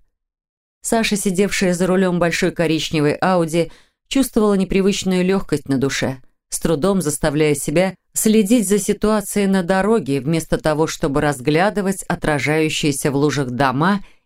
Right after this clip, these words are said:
и необыкновенно голубое небо. В это время года пробок на дорогах почти не бывало даже по утрам,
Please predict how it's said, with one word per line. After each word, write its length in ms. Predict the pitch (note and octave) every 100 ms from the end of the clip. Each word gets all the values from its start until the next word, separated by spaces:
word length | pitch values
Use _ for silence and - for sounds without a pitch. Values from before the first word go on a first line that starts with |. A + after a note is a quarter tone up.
| _
и 80 | G#3
необыкновенно 880 | F#3+ D#3 D#3+ D#3 D3 C3+ E3+ F#3+ D#3
голубое 520 | C#3+ C3+ C3 D3 C#3
небо. 440 | C#3 B2 A2+ B2 - _ _ _ _ _ _
В 80 | F3
это 180 | F#3 F#3
время 320 | F3 F3 E3+
года 280 | D#3 - E3+
пробок 440 | - F3 D#3+ D#3
на 100 | E3
дорогах 480 | D#3 E3 D#3+ D3 D3
почти 400 | D#3+ D3 - E3
не 120 | D#3
бывало 420 | C#3+ D3+ F3+ F3
даже 280 | C#3+ D#3 D3
по 100 | E3
утрам, 440 | D#3+ D#3+ B2 G#2+